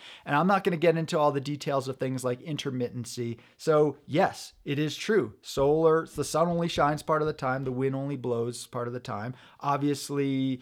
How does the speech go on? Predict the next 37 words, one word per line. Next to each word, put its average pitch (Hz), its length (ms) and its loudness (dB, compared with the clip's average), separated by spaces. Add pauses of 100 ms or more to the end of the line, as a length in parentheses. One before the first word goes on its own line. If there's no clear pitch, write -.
(120)
a 151 60 0
lot 151 180 6
of 147 80 2
times 143 400 -2 (320)
they 127 460 2 (140)
complement 147 500 0
each 143 180 -4
other 139 200 0
'cause 135 160 -4
the 131 80 -2
wind 139 260 0
blows 135 300 2
when 123 100 -8
the 120 120 -4
sun 151 280 -2
isn't 139 240 -4
out, 139 400 -4
things 139 280 -6
like 127 240 -2
that. 127 360 -4 (280)
Um, 123 320 -2
there's 123 200 0
decentralization 135 1080 -4
of 131 320 -6
grids. 139 640 2 (180)
So 143 260 0
we 131 160 0
are 143 200 4
improving 165 420 0
upon 139 260 -4
that, 131 140 -6 (120)
but 160 120 2
that 196 240 2
is 185 160 2
still 185 400 2
a 147 140 0
limitation. 151 1000 -2